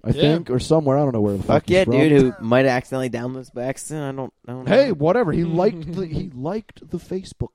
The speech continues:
Speaker 1: page.
Speaker 2: Yeah, it takes some
Speaker 3: Oh.
Speaker 2: effort.
Speaker 1: That took,
Speaker 3: That
Speaker 1: yeah, he had
Speaker 3: takes
Speaker 1: to
Speaker 3: effort.
Speaker 1: find us.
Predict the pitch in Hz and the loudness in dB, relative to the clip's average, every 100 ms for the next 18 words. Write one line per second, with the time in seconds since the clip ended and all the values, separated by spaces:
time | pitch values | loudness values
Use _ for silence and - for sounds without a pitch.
0 | - 104 87 135 151 117 208 254 208 156 | -8 -8 -10 -10 -8 -2 4 4 2 -2
1 | - 127 185 208 101 - 151 190 131 110 | -4 -4 2 2 4 2 4 4 2 -2
2 | 117 110 160 180 190 196 196 185 - - | -4 -2 -2 -2 0 4 4 2 -8 -16